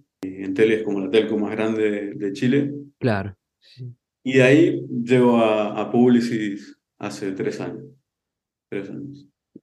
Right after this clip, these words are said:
Speaker 2: Y a-,
Speaker 1: Con
Speaker 2: y acá
Speaker 1: Ricardo.
Speaker 2: llegamos. Ujú.
Speaker 1: Con
Speaker 2: Y ahí
Speaker 1: Ricardo,
Speaker 2: llegaste.
Speaker 1: que también, si, por eso, si tuviera que hacer una lista de, de, de la gente, está Fernando Rodríguez, Daniel Winderman, está Chacho, está
Speaker 2: Claro.
Speaker 1: Pancho Casís, está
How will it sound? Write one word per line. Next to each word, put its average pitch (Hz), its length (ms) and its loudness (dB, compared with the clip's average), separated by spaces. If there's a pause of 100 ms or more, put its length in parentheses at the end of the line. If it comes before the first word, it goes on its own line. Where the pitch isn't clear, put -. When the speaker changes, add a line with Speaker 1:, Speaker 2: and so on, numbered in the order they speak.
(160)
Speaker 2:
Y 131 80 -2
a-, 127 80 2
Speaker 1:
Con 110 120 2
Speaker 2:
y - 20 2
acá 113 60 4
Speaker 1:
Ricardo. 127 240 2
Speaker 2:
llegamos. 127 500 -4 (100)
Ujú. 123 280 -6
Speaker 1:
Con 110 100 0
Speaker 2:
Y 110 60 2
ahí 113 60 2
Speaker 1:
Ricardo, 123 340 4
Speaker 2:
llegaste. 104 280 -6
Speaker 1:
que - 80 -20
también, 107 440 -2 (300)
si, 120 200 2
por 127 200 6
eso, 123 180 6
si 104 80 0
tuviera 123 200 4
que 131 60 6
hacer 139 180 4
una 135 180 6
lista 139 400 2
de, 104 240 -2
de, 104 340 -6
de 107 100 0
la 98 100 2
gente, 147 800 2 (160)
está 117 340 2
Fernando 117 440 2
Rodríguez, 123 680 2
Daniel 113 260 -4
Winderman, 117 720 2
está 107 440 -4
Chacho, 127 680 0 (480)
está 110 260 -6
Speaker 2:
Claro. 92 100 -6
Speaker 1:
Pancho 101 200 -4
Casís, 131 520 -6 (540)
está 98 880 -4